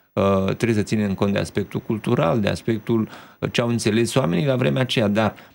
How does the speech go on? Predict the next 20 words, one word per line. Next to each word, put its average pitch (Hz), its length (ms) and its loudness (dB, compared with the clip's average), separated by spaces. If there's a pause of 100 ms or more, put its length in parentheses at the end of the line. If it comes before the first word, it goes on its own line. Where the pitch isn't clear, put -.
până 110 200 0
când 113 300 0
n-avem 156 280 0
o 135 60 0
înțelegere 113 640 0 (140)
clară 151 320 2
a 135 80 0
Scripturilor, 123 680 0 (320)
<clears throat> - 320 -18
până 151 140 0
atunci 151 440 -2 (240)
lucrurile 135 440 -2
merg 131 300 0
într-o 117 240 0
parte 120 240 -2
sau 101 220 0
alta, 135 260 0
sau, 127 480 2 (320)
dimpotrivă, 135 680 0
noi 143 400 0